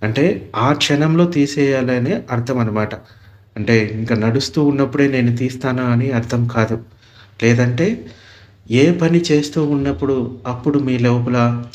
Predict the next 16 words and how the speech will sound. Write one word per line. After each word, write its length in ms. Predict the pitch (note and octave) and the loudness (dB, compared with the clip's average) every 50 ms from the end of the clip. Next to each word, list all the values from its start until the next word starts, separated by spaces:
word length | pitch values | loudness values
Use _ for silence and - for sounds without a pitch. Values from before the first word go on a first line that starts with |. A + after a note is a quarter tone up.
| - | -4
చెడు 140 | C3+ A#2+ C#3 | -2 0 0
గుణాలు 400 | C3 C3+ C3+ C3 C3 B2+ A#2+ A#2+ | 0 0 0 0 2 2 2 2
ఉత్పన్నమైతే, 800 | A2+ A#2 A#2 A#2 - - A#2+ A#2 A2+ A2 A2+ A2 G#2+ - - A2 | 0 0 -2 -4 -4 -2 0 0 0 0 0 -2 -2 -2 -2 -2
అంటే 180 | G#2+ G#2+ A2 A#2 | -2 -2 0 0
అకుశల 500 | A2+ A#2 A#2 - D3+ C#3+ - D3+ C3+ C3 | -2 -2 -2 -6 -6 -4 -4 -2 -2 0
ధర్మాలు 500 | A#2+ A#2+ A#2+ A#2 A#2 A#2 A#2+ A#2+ A#2 A2+ | 0 2 2 2 2 2 2 2 2 2
ఉత్పన్నమైతే 960 | A2 A2 - - - B2 A#2+ A#2+ A#2 A2 G#2+ G#2 - - A2 G#2+ A2+ A#2 - - - - - - - - - _ _ _ G#2+ | -2 -4 -4 -4 -2 -2 0 0 0 0 -2 -4 -4 -4 -4 -4 -4 -6 -8 -14 -20 -20 -20 -20 -20 -20 -20 _ _ _ 2
ఆ 220 | A2 A#2 C#3 D#3 | 4 4 4 4
క్షణంలోనే 760 | E3+ - - C#3+ C#3 D3 D#3+ D#3+ D#3 C#3 C3+ C3 B2 C#3+ F#3 | 2 0 0 0 0 0 0 0 0 0 0 0 0 0 0
వాటిని 540 | A#3 - A#2+ A#2 A2+ A#2+ A#2 A2+ A#2 A#2 A#2 | 2 2 2 2 2 2 0 0 -2 -2 -2
తీసేయాలి. 640 | - C#3+ D3 C#3+ - C#3+ B2+ A#2 G#2+ G#2 G#2 G#2+ A2+ | -4 -4 -4 -2 -2 0 0 0 0 0 0 -2 -2
మళ్ళీ 560 | A2+ A2 A2 A2+ B2+ C#3 D3 C#3+ C3 C#3 - - - - - - - - B2 | -2 -2 -2 -2 0 2 2 2 2 0 -4 -8 -12 -16 -20 -20 -10 -4 0
మీ 100 | B2 B2 | 2 4
మనసులోకి 880 | A#2 A2+ A2 A2+ A#2+ A#2+ - D3 B2 A#2+ A#2+ A#2 B2 D#3+ G3+ G#3 - - - - | 4 4 4 2 0 0 0 0 0 0 0 0 0 0 0 -2 -4 -10 -14 -6
రానివ్వకుండా 840 | - A#2 A2+ A2+ A#2+ B2+ D3 D3 D3 D3 D3 C#3+ C3 A#2 A#2+ C3 - | -2 2 2 4 4 4 4 4 2 2 2 2 2 2 2 0 0
చూసుకోవాలి. 760 | - - F3 E3+ F3 - - C#3 A#2+ A2 G2+ G2+ G#2 G#2 | -2 -2 -2 -2 -2 -2 -4 -2 -2 0 -2 -2 -4 -6